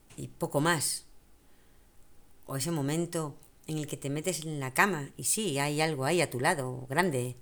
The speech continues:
frío, que hace ruido y que da una sensación de, mm, mal ambiente aquí, algo va,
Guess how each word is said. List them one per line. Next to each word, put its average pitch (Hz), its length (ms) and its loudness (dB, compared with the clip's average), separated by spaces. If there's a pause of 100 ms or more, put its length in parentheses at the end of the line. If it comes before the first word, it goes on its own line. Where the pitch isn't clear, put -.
(160)
frío, 151 440 2 (640)
que 151 60 -8
hace 139 180 -4
ruido 135 440 -2 (1080)
y - 60 -16
que - 160 -4
da 139 100 -2
una 156 160 -2
sensación 139 1200 -2
de, 131 200 -2
mm, 135 460 -4 (320)
mal 131 140 2
ambiente 131 540 0
aquí, 139 320 -4
algo 139 240 -4
va, 131 380 0